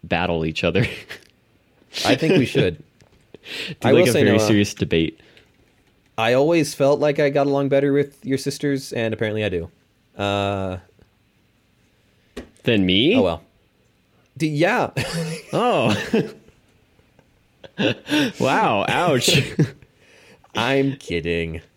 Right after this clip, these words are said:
Speaker 1: I have to say, Molly totally unlocked a memory, like, something I would have never, ever thought of. Um, but the pickles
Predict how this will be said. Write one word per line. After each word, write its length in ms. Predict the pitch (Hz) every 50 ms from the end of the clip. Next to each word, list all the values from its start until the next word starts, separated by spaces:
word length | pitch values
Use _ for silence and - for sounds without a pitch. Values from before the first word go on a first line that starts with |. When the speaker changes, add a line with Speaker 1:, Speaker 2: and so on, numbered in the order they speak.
| _
Speaker 1:
I 180 | - 131 117 131
have 100 | 165 185
to 100 | - 190
say, 460 | - - 143 139 135 120 113 92 58 -
Molly 720 | 95 98 101 104 113 123 131 127 120 110 101 87 - - - _ _ _ _ - - - _ _ _
totally 460 | - - - 131 143 151 147 135 110 -
unlocked 540 | - 107 110 107 101 98 98 101 - - -
a 40 | 98
memory, 500 | 90 82 87 87 87 90 85 80 78 78
like, 180 | - 92 95 -
something 360 | - - 117 110 - 131 120
I 80 | 113 104
would 140 | 104 104
have 120 | 101 90 85
never, 500 | 87 85 90 90 92 95 104 104 - -
ever 280 | 78 90 87 95 95 92
thought 280 | - - 82 78 82
of. 300 | 90 98 104 104 104 - - - - - - _ _ _ _ _ _ _ -
Um, 520 | 82 95 92 92 87 82 80 76 76 73 - - _ _ _ _ _ _ 107 110 -
but 320 | 120 110 104 101 - - _ -
the 480 | 98 - 120 117 110 104 101 98 95 -
pickles 560 | - - 147 143 147 135 104 90 82 78 -